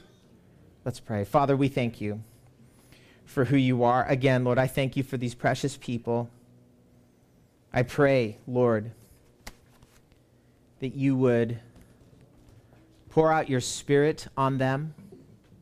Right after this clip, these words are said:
that you would just continue the good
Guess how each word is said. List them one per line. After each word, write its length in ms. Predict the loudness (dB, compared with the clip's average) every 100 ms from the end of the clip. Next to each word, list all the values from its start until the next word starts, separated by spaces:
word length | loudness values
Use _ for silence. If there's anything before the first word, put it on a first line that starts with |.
| _ _ _ _ _ _ -20 _ _ -12
that 80 | -8
you 260 | 0 2
would 120 | 2 0
just 340 | -4 -4 -16 -20 _ _ _ _ _ _ _ _ _ _ _ _ _ _ _ _ _ _ 0
continue 1000 | 2 2 0 2 2 4 4 4 2 -4 -18 _ _ _ _ _ _ _ _ _ -6
the 160 | -2 -2
good 720 | -2 2 4 4 2 0 -8